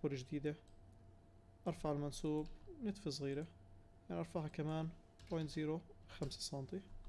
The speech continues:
عشان يطلع المنظر هنا أرتب وأحلى. فينا نحكيها كمان خمسة سنتي، بس بتصير مسح مع هاي، نحكيها بوينت زيرو تلات، ناقص تلات سنتيمتر، فصار عندي منظر كتير مرتب. وهاي رمل،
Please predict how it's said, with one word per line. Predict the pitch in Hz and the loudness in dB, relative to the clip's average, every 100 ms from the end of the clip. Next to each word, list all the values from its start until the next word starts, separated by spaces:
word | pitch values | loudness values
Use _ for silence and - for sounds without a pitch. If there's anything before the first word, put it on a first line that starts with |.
| - - - - - - - - - - | -8 -10 -12 -12 -14 -14 -16 -14 -12 -4
عشان | 170 | 0
يطلع | 160 185 175 160 147 | 2 2 2 2 2
المنظر | 156 160 147 139 | 4 4 2 2
هنا | 151 151 165 - - | 2 2 -2 -6 -2
أرتب | 160 160 156 160 | -2 2 0 0
وأحلى. | - - - 180 - - - - - - - - - | -4 -8 -8 -10 -12 -16 -18 -18 -18 -16 -16 -16 -2
فينا | 208 190 | 2 2
نحكيها | - 185 | 4 2
كمان | 170 165 165 | 4 4 4
خمسة | 156 151 143 | 2 -2 -2
سنتي، | 143 165 151 143 151 | 0 0 0 2 0
بس | 170 | -2
بتصير | - 156 - 151 | -4 -2 0 2
مسح | 160 - - | 2 0 -2
مع | 131 | -2
هاي، | 123 139 - - - - - - - - - - | 0 -2 -6 -12 -14 -14 -14 -14 -18 -18 -14 -10
نحكيها | - 156 156 | -2 0 0
بوينت | 185 156 160 147 | 0 2 2 2
زيرو | 151 151 147 - | 2 2 0 2
تلات، | 143 170 - - - | 2 0 -4 -6 -2
ناقص | 156 - 156 | -2 -4 -6
تلات | - 143 - | -2 -2 -2
سنتيمتر، | - 147 143 143 - 196 - - - - - - - - | -6 -4 -4 -4 -4 -6 -8 -14 -16 -16 -18 -18 -16 -6
فصار | - 165 | 0 2
عندي | 151 151 | 2 2
منظر | 147 147 147 143 - | 2 4 2 0 -2
كتير | 143 | 0
مرتب. | 127 127 - 170 - - - - - - - - - - - - - - - - - | 2 -2 -2 -6 -6 -16 -16 -16 -16 -16 -16 -14 -14 -14 -16 -16 -18 -18 -18 -16 -4
وهاي | 147 139 147 | 2 4 6
رمل، | 131 135 151 | 4 2 -2